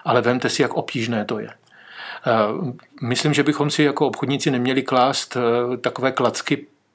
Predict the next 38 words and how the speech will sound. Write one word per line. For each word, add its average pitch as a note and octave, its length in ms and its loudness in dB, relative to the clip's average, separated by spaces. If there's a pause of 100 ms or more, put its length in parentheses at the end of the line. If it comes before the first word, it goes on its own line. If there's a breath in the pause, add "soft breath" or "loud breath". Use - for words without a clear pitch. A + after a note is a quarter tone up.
(560)
pod A#2 220 2
nohy A#2 440 0 (360 loud breath)
a A#2 220 4 (160)
směřovat D3 540 2
k - 80 -6
tomu, B2+ 300 0
že C3+ 200 0 (160)
každý C#3 380 2
první G#2+ 380 2
dojem, G#2 380 0
který G#2+ 400 0
mám A2 380 2
jako A2 280 0
profesionálně A#2 800 0
tvořit, G#2+ 460 -2
bude B2 180 2
pozitivní. C3+ 580 -2 (160 loud breath)
Proč - 280 0
si B2 120 -4
tam B2+ 200 0
dávat, A2+ 420 2 (600 loud breath)
eh, B2 40 0
nějakou B2+ 340 2
negativ? C#3 500 0 (200)
Už A#3+ 200 -2
jenom D3 200 2
to, C#3 100 4
že C3+ 120 2
se D3+ 140 0
zpozdíte B2 460 0
o C3+ 80 2
deset A#2+ 280 -2
minut, C3+ 280 0 (240 loud breath)
je C3 100 2
negativní. C#3 600 0 (440 loud breath)
Eh, G#2+ 40 0
to, A#2+ 180 2
že B2+ 500 2